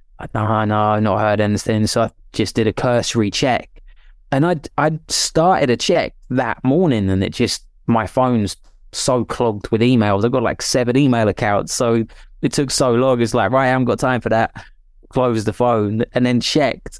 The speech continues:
and, like, literally got the email. But the signal was so bad 'cause we were in the middle of Wales. It was like, I could see Help Musicians. It was like, "We're very pleased."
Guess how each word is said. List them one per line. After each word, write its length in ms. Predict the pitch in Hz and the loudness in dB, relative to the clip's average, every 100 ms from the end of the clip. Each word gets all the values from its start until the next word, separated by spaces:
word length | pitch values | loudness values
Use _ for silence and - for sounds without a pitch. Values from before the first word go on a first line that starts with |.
| - | -2
and, 160 | 123 123 | 0 0
like, 180 | 113 | 0
literally 420 | 120 160 - 117 110 | 2 0 0 -4 -2
got 340 | 120 135 - | -2 -2 -2
the 140 | 120 120 143 | 0 2 4
email. 540 | 131 107 101 107 113 - - - | 2 0 0 -2 -4 -6 -8 -2
But 100 | 147 | -2
the 60 | |
signal 360 | 143 170 170 156 | 0 0 2 2
was 140 | 151 | 0
so 300 | - 151 143 | 0 0 0
bad 460 | 117 131 156 135 117 | 0 0 0 0 -2
'cause 180 | 123 120 | -2 2
we 100 | 123 | 2
were 80 | |
in 100 | 127 | 4
the 60 | 127 | 2
middle 240 | 127 123 | 2 2
of 80 | 117 | 2
Wales. 800 | 117 147 139 120 - 120 113 113 | 2 2 2 -2 -4 -2 0 0
It 60 | 127 | 0
was 140 | 127 | 0
like, 320 | 135 127 123 - - - - _ - | 2 2 0 -4 -18 -20 -20 _ -10
I 100 | 127 | -4
could 120 | 123 | -2
see 280 | - 156 127 | 2 2 2
Help 240 | 143 113 | 2 2
Musicians. 680 | 120 117 139 143 131 117 113 | 2 2 0 0 0 0 2
It 60 | |
was 160 | 117 110 | 0 0
like, 240 | 120 110 - - | 0 -2 -6 -6
"We're 140 | - 127 | -2 0
very 320 | 143 185 185 | 0 2 0
pleased." 560 | 180 190 175 165 - | 0 0 2 0 -2